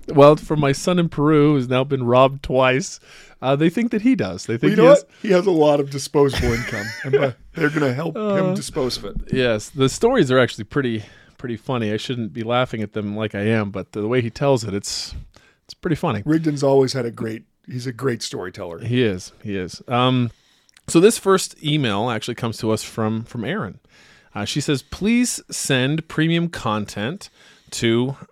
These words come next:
Speaker 1: her missionary. I was laughing out loud on my way to take my hostage to preschool today.
Speaker 2: <laughs>
Speaker 1: I heard him start laughing too. You guys are great. Sincerely, the best missionary in Brazil's mom. P S, I myself signed up,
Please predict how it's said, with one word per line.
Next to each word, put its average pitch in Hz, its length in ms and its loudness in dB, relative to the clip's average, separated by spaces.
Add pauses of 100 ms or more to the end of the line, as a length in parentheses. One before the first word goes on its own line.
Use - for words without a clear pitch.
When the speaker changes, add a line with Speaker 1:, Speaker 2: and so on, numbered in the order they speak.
(200)
Speaker 1:
her 123 160 -6
missionary. 107 580 -6 (480)
I 123 60 -2
was 123 120 -2
laughing 180 320 2
out 170 160 2
loud 135 300 4
on 131 80 2
my 123 80 0
way 120 440 2 (120)
to - 100 -14
take 139 200 -2
my 117 140 -2
hostage 135 560 -2
to - 100 -10
preschool 131 480 0
today. 101 360 -2 (200)
Speaker 2:
<laughs> - 220 -10
Speaker 1:
I 123 40 0
heard 156 160 6
him 151 100 2
start 135 240 2
laughing 120 360 -2
too. - 160 -8
You 107 160 -4
guys 101 240 -6
are 101 60 -10
great. 98 260 -4
Sincerely, 113 640 -2 (320)
the 117 100 -4
best - 560 2 (160)
missionary 123 600 -2
in 117 120 -2
Brazil's 113 480 0
mom. 101 360 0 (400)
P 131 180 2
S, 120 320 2 (180)
I 165 300 6
myself 170 840 0
signed 101 400 -6
up, 78 260 -10